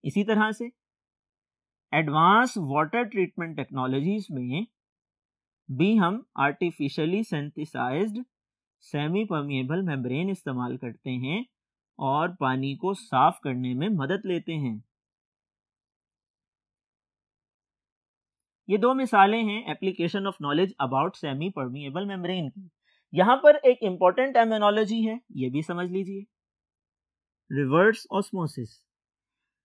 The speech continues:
डियर स्टूडेंट्स, साल्ट से वाटर का अलग होना रिवर्स ऑस्मोसिस कहलाता है। Removal of salt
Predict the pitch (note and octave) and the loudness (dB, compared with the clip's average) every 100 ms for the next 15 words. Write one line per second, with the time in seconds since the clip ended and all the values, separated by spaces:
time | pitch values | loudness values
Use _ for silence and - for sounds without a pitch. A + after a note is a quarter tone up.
0 | _ C#3+ F#3 B3+ D4 C#4+ E4 - - - | _ 4 6 6 6 4 2 0 -18 -20
1 | - - F#3 G#3 C4 B3 A3+ A#3 A#3+ F3 | -2 8 12 12 10 4 2 8 8 8
2 | C#3 D3 A#3 A#3 B3 F#3+ E3+ E3 D#3+ C3+ | 0 2 2 2 2 4 4 2 0 0
3 | D#3+ B3+ _ _ - E3+ G#3 - F#3 D3+ | -2 -2 _ _ -4 -2 -2 -4 -6 -6
4 | C3+ C#3+ - C#3 B2 A#2 - A2+ A2+ A#2+ | -6 -8 -8 -6 -4 -4 -4 -8 -8 -14
5 | _ _ _ _ _ _ _ _ _ _ | _ _ _ _ _ _ _ _ _ _
6 | _ _ _ _ - B2+ D3+ E3 G3+ B3 | _ _ _ _ -6 -2 0 4 4 2
7 | G3 D3+ E3+ - - _ _ _ _ _ | 2 2 2 -2 -10 _ _ _ _ _
8 | _ _ _ _ _ _ _ _ _ _ | _ _ _ _ _ _ _ _ _ _
9 | _ _ _ _ _ _ _ _ _ _ | _ _ _ _ _ _ _ _ _ _
10 | _ G1+ _ _ _ _ _ _ _ _ | _ _ _ _ _ _ _ _ _ _
11 | _ _ _ - C3 B2+ B2+ F3 | _ _ _ -6 -4 -2 -2 -2